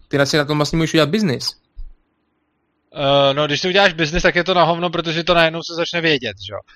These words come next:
Speaker 2: Prostě pointa biznisu je, že děláš biznis a lidi ví, že děláš biznis, aby si mohl mít zákazníky.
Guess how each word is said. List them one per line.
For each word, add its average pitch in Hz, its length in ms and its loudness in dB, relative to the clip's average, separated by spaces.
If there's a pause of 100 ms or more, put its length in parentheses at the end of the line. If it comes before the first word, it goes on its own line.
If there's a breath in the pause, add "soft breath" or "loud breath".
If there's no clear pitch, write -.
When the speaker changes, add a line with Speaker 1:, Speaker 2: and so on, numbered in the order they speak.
(160 soft breath)
Speaker 2:
Prostě 139 440 0 (400)
pointa 196 320 4
biznisu 185 520 -2
je, 147 340 2
že 170 80 -4
děláš 175 280 4
biznis 151 400 -4
a 151 100 -6
lidi 170 200 -4
ví, 170 140 -4
že 165 140 0
děláš 170 240 2
biznis, 156 340 -10
aby 151 160 -8
si 160 80 -12
mohl 160 180 -10
mít 175 120 -10
zákazníky. 131 680 -4